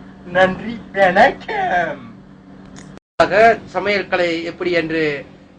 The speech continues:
Speaker 2: அஹ், நமது சமையல் வித்வான் பத்மஸ்ரீ ரக்கீப் அவர்கள் கூறியதை கேட்டீர்கள். மீண்டும் உங்களிடம் இருந்து விடைபெறும் நான் என்றும் அன்புடன் உங்கள் அன்பு அறிவிப்பாளர் வான் டி வியின்,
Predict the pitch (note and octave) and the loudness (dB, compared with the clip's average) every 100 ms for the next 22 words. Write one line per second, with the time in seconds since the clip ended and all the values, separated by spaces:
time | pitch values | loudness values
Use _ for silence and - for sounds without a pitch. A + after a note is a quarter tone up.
0 | - C#3 C3+ C3+ C3+ C3+ D#3 E3+ D#3+ D3+ | -6 0 2 2 0 -2 -4 -2 0 0
1 | C#3+ C3+ C#3 C#3+ - F3+ G3+ F3+ E3+ E3+ | -2 -8 -12 -12 -4 0 0 0 -2 2
2 | E3+ D#3 F3+ E3+ F3+ F3 E3 D#3 F3 G3 | 2 2 -2 -4 -8 -6 -4 -2 -2 -4
3 | F3 E3+ E3 D#3 D3+ E3+ E3 D#3+ D3+ D#3 | -4 -2 -2 -4 -6 -6 -4 -6 -6 -12
4 | D3 D3 F#3 C4 A#3+ - - - E3 G#3 | -12 -6 0 0 -2 -12 -20 -14 2 4
5 | G3+ G3+ E3 D3 F3 F#3+ G#3 F#3 F3+ F3+ | 6 4 4 -2 -10 -2 -2 0 -4 -6
6 | D3+ F3 E3 D#3+ D#3 D3 D#3 F3 F#3+ F3 | -8 -4 -2 -2 -4 -6 -6 -4 -2 -4
7 | D#3 E3+ G3+ C4+ B3 - - _ _ B2+ | -4 2 4 4 -2 -16 -20 _ _ 2
8 | G3+ A#3+ A3+ A3 A3 - - - F#3 A3+ | 2 4 6 4 4 -12 -20 -4 -4 0
9 | G#3+ G#3 G#3 E3+ G3+ C4+ C#4 A#3+ F3 A3+ | 2 2 2 -2 -6 0 0 2 -2 0
10 | A3 G3+ F#3+ G#3+ A3 - F#3+ F3+ F3+ F3+ | 0 0 2 0 -4 -2 2 2 2 0
11 | F3 - - _ - D#3 G#3 D#4 D4+ A#3 | -4 -12 -20 _ -12 2 6 6 4 -2
12 | B3 A#3 A#3 A#3+ A#3+ A3+ A#3 A3+ | -12 -10 -8 -4 -4 -4 -4 -6